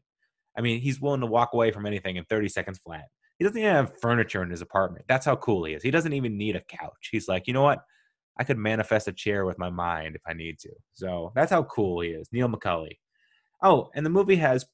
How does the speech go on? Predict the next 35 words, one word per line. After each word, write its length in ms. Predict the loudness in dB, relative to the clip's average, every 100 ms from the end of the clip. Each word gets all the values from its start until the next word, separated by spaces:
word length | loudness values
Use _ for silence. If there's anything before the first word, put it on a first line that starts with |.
| -2
ponytailed, 760 | -2 0 -2 0 4 2 0
gambling 460 | -4 -4 -2 -4 -4
addicted 600 | -2 -4 0 -2 -2 0
Val 180 | 0 0
Kilmer 480 | 0 -2 -2 -4 -4
as 120 | -8
his 140 | -10 -6
third 220 | -4 -4 -4
lead. 280 | -8 -8 -16 _ _
And 180 | -6 0
that's 160 | 0 2
just, 200 | -2 -2 -2
I 60 |
mean, 140 | 2 4
that, 200 | 4 4
those 180 | 2
are 100 | 4 2 _
things 300 | -2 -2 -2
that 120 | -2
are 100 | -2 -4 -6
near 220 | -4 -2
and 80 | -2
dear 120 | -4
to 60 |
my 160 | -4 -8
heart. 300 | -8 -10 -12 _ _ _ _
Oh, 300 | 6 6 4 -2
and 240 | 0 0
it's 140 | -2 -4
the 60 | -4
coolest 360 | 2 2 4
L 160 | 4 2
A 60 |
movie 360 | 0 -2 0 -2
ever. 300 | -2 -6